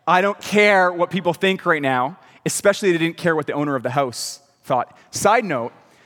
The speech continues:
there's some commentators that believe that this might have been Jesus' house, which is super interesting. It's not conclusive. We don't know for sure. But it adds another dimension to that idea of when he says, "Son, your sins are forgiven." Dual layer now. He's like, "Forgive you for the roof,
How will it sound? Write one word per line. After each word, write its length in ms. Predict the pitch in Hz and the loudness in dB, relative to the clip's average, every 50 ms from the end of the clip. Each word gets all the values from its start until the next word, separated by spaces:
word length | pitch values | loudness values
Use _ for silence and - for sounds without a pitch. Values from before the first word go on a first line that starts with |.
| _ | _
there's 140 | - 165 160 | -4 -4 -2
some 240 | - 214 220 254 - | 0 0 0 0 -2
commentators 680 | - - 208 202 202 196 202 190 185 165 151 151 139 - | -6 -2 -2 0 0 0 -2 -2 -2 0 0 -2 -2 -2
that 120 | 151 139 | -4 -4
believe 240 | 117 139 143 147 151 | -2 -2 -2 -2 -2
that 140 | 135 - 135 | -2 -4 -6
this 180 | 143 143 - - | -6 -8 -6 -6
might 140 | 151 147 | -6 -4
have 40 | 143 | -4
been 120 | 131 131 127 | -4 -6 -6
Jesus' 560 | 107 117 143 156 151 135 139 120 123 113 - | -8 -8 -6 -6 -4 -4 -4 -4 -6 -8 -8
house, 400 | - 127 113 - - - - - | -8 -8 -8 -8 -10 -14 -14 -14
which 120 | 143 - | -12 -10
is 60 | 143 | -10
super 300 | - - - 185 156 147 | -8 -8 -8 -6 -6 -6
interesting. 500 | 139 135 - - 117 104 - - 92 85 - - | -6 -6 -6 -8 -8 -10 -10 -12 -16 -16 -16 -8
It's 100 | - - | -4 -2
not 160 | 180 - - | -2 -2 -2
conclusive. 480 | 196 214 - 185 170 156 - 165 143 | -6 -6 -4 -4 -4 -4 -4 -4 -6
We 80 | 131 135 | -4 -4
don't 140 | 143 160 165 | -4 -2 -2
know 100 | 156 156 | -4 -4
for 160 | - - 143 | -4 -6 -8
sure. 300 | - - 143 127 120 - - - - - _ | -6 -6 -4 -4 -6 -6 -10 -16 -20 -14 _
But 80 | - - | -2 0
it 60 | - | 2
adds 180 | 180 208 - 220 | 2 2 0 0
another 200 | 240 240 233 - | -2 -2 0 0
dimension 440 | 208 196 185 180 185 180 - 170 | 0 -2 -2 -2 -4 -4 -6 -10
to 80 | 147 - | -4 -2
that 140 | 165 156 147 | 0 2 2
idea 400 | 147 147 139 131 139 147 147 107 | 2 0 -2 -2 -2 0 0 0
of 320 | 123 131 123 120 113 - | 0 0 -2 -4 -6 -8
when 120 | 135 139 135 | -6 -4 -4
he 60 | 135 | -4
says, 260 | - - 139 127 117 | -2 -2 -2 -2 -2
"Son, 220 | - - 147 139 | -2 -2 -2 -2
your 100 | 143 131 | -4 -6
sins 220 | 120 - 135 123 120 | -6 -6 -6 -6 -6
are 40 | 120 | -8
forgiven." 380 | - 123 123 120 113 110 117 | -8 -8 -8 -8 -8 -8 -10
Dual 280 | 120 135 170 180 170 147 | -6 -4 -2 0 0 0
layer 240 | 139 135 135 127 113 | 0 0 0 -2 -4
now. 180 | 113 104 90 | -6 -8 -8
He's 120 | 113 117 123 | -8 -8 -10
like, 120 | 113 _ _ _ _ _ | -10 _ _ _ _ _
"Forgive 320 | _ - 147 131 160 160 160 | _ -8 -2 0 0 0 0
you 80 | 175 | -2
for 120 | 156 - 175 | -6 -6 -6
the 120 | 160 160 | -4 -4
roof, 400 | 135 135 135 139 147 - - - | -2 -2 -2 -4 -6 -8 -14 -20